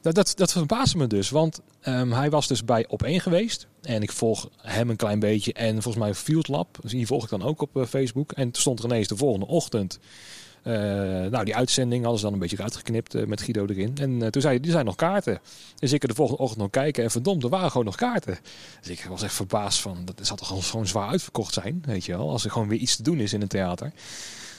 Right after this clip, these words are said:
Ehm, maar nee, ik had twee kaarten gekocht. En, eh, pas bij de laatste aankondiging, was ook weer deze week of vorige week, dat, ehm, Mojo en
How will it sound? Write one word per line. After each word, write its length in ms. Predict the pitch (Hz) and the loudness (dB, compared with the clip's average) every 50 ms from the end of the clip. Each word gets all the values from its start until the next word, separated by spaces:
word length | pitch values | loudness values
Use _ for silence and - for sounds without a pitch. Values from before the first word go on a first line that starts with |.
| - - | -16 -8
Ehm, 500 | - 147 127 120 120 113 110 107 107 107 | -4 -2 0 2 2 2 0 0 0 0
maar 100 | 165 226 | 2 4
nee, 120 | 226 190 107 | 6 6 6
ik 80 | 101 | 4
had 100 | - - | 4 2
twee 140 | - - 104 | 2 2 0
kaarten 300 | - - 143 160 175 151 | 2 2 0 0 0 -2
gekocht. 420 | - - - 160 202 - - - - - | -2 0 0 0 0 0 -6 -12 -8 -2
En, 420 | 135 131 127 123 120 120 123 131 - | 2 2 4 4 2 2 0 -2 -4
eh, 320 | - 123 110 107 107 107 104 95 - - - - - - | -2 0 0 2 2 0 0 -2 -6 -12 -20 -20 -4 0
pas 200 | 139 120 - - | 0 0 0 2
bij 140 | 123 117 | 2 2
de 80 | 113 107 | 4 4
laatste 520 | 107 107 107 117 135 180 - - - - | 4 4 4 4 4 2 2 2 2 2
aankondiging, 720 | 113 123 151 151 - 175 180 180 160 - 175 196 233 240 214 - | 2 2 2 2 2 2 2 2 2 2 0 0 -2 -4 -4 -2
was 160 | 135 117 117 | 0 0 0
ook 100 | 139 - | 0 0
weer 340 | - 160 151 147 139 110 92 | 0 0 2 2 0 0 0
deze 380 | 123 135 170 165 123 127 117 | 0 2 2 2 2 2 2
week 200 | 110 117 113 - | 2 2 0 -2
of 60 | - | -4
vorige 300 | - - - - 147 143 | -4 -4 -2 -2 -2 0
week, 320 | 151 151 170 190 - - - - | 0 0 0 0 -2 -6 -6 -2
dat, 360 | - 120 - _ - - - | -2 -2 -2 _ -8 -16 -12
ehm, 760 | 123 110 110 110 107 107 107 107 107 104 104 104 107 107 117 - _ - | -10 -6 -4 -4 -2 -2 -2 -2 -2 -2 -2 -2 -2 -2 -4 -6 _ -8
Mojo 580 | - 110 113 117 131 135 117 120 107 104 104 - | -6 -2 2 2 2 4 4 2 2 2 0 0
en 580 | - 117 117 113 107 104 107 101 98 95 90 | -2 -2 0 0 0 0 0 0 -2 -2 -4